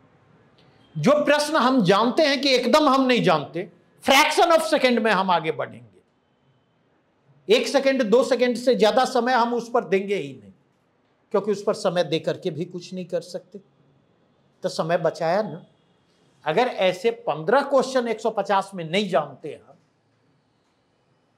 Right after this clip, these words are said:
तो उस पन्द्रह question को तीस सेकंड से चालीस सेकंड में निपटाएंगे ना हम, तो वहां समय बचाया ना, या नहीं बचाया? और ऐसे करीब करीब पचास से पचपन प्रश्न होते हैं,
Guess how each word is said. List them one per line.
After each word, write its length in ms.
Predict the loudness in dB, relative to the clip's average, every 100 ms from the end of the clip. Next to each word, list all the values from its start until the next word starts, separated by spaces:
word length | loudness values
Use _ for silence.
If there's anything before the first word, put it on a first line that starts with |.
| -8
तो 60 | -6
उस 120 | -4
पन्द्रह 460 | -2 -2 0 -2
question 400 | 0 0 -2 -2
को 140 | -2 -4
तीस 360 | -2 -4 -2
सेकंड 360 | -4 -4 -4 -6
से 200 | -8 -8
चालीस 460 | -6 -2 -2 -2 -6
सेकंड 260 | -6 -4
में 140 | -4 -4
निपटाएंगे 580 | -4 0 -2 0 0
ना 120 | 0 0
हम, 420 | -2 -4 -6 -20 _ _ _ _ _ _ _
तो 60 | -6
वहां 180 | -2 -2
समय 340 | -2 0 2
बचाया 480 | 2 2 4 4 4
ना, 320 | 0 -6 -10 _ _ _ _ _ _ _ _ _ _ _
या 80 | -2
नहीं 180 | 2 4
बचाया? 440 | 2 2 0 -2 -10 _ _ _ _ _ _ _ _ _ _ _
और 180 | 2 2
ऐसे 520 | 2 2 2 2 -2
करीब 360 | 0 0 0 0
करीब 280 | -2 -2 -4
पचास 520 | 0 2 2 2 -2
से 100 | -6
पचपन 520 | -2 -2 0 2 0
प्रश्न 480 | 0 -2 -2 -2 -4
होते 440 | 0 0 2 2
हैं, 440 | 2 -2 -4 -6